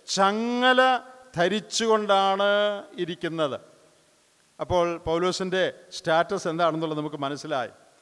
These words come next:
ഒന്നാം അധ്യായത്തിൻ്റെ, ഏ, ആ, പതിനാറാമത്തെ വാക്യത്തിൽ, ഏ, ഒനേസിഫോരസിനെ കുറിച്ച് പറയുമ്പോൾ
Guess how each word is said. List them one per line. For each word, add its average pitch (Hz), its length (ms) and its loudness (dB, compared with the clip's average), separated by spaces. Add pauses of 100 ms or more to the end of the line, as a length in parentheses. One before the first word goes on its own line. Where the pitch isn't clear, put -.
(260)
ഒന്നാം 202 320 0
അധ്യായത്തിൻ്റെ, 220 800 0 (380)
ഏ, 190 240 0 (100)
ആ, 180 360 0 (100)
പതിനാറാമത്തെ 196 640 0
വാക്യത്തിൽ, 180 640 -2 (420)
ഏ, 180 220 -4
ഒനേസിഫോരസിനെ 208 960 -2
കുറിച്ച് 196 260 -4
പറയുമ്പോൾ 185 600 0